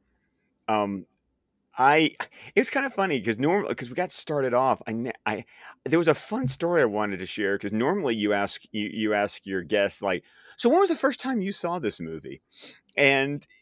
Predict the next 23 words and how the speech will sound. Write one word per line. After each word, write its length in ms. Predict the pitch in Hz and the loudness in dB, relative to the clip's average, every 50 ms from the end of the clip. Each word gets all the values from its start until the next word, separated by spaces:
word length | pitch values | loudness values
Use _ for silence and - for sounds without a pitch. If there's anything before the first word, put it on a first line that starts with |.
| _ _ _ _ - | _ _ _ _ -4
it's, 320 | 151 151 143 - - _ _ _ _ _ _ - | -2 -2 -2 -6 -14 _ _ _ _ _ _ -6
it's 240 | 151 151 - - - _ | -6 -6 -6 -10 -12 _
really 480 | 151 131 139 165 202 220 214 214 196 160 | -8 -2 2 4 4 4 4 2 -4 -8
funny 400 | - - - 143 139 151 143 143 | -12 -6 -4 -2 -2 -2 -4 -6
for 220 | - - 131 120 | -8 -10 -8 -6
me 340 | 113 110 110 110 113 113 107 | -4 -4 -2 -2 -2 -4 -4
because 280 | 90 98 - 113 101 | -6 -6 -6 -4 -2
I 80 | 123 117 | -2 -4
have 80 | 113 - | -4 -4
such 180 | - 170 - 185 | -8 -8 -8 -6
an 100 | 160 117 | -6 -6
emotional 760 | 98 90 82 80 80 92 101 - - - 143 143 147 - | -6 -6 -4 -4 -4 -4 -4 -6 -8 -8 -6 -6 -4 -4
attachment 500 | 117 - - 156 147 147 - - 131 143 | -6 -6 -6 -8 -8 -8 -8 -10 -10 -10
to 80 | - 156 | -8 -10
this 200 | - 143 - - | -10 -10 -10 -8
movie 420 | 156 151 156 151 160 160 170 160 _ _ _ _ _ _ _ _ _ _ _ _ | -6 -6 -4 -4 -4 -6 -6 -10 _ _ _ _ _ _ _ _ _ _ _ _
that 260 | 117 139 131 127 - _ _ _ | 2 2 4 4 2 _ _ _
I 140 | - 143 - - _ - | -4 -4 -4 -4 _ -2
actually 580 | - 120 175 202 - - - - - 208 214 | -2 -2 -2 -2 -6 -8 -10 -8 -8 -8 -10
saw 440 | - - - - 101 95 104 123 151 | -8 -8 -4 0 2 2 4 2 2
it 300 | 170 202 - - - - _ _ _ _ _ _ _ _ _ _ - | 0 -2 -4 -8 -14 -20 _ _ _ _ _ _ _ _ _ _ 2
a 80 | 110 | 2
week 600 | 110 107 98 87 80 80 101 123 147 147 - - | 4 2 2 -2 -4 -2 -2 -2 -2 -4 -8 -14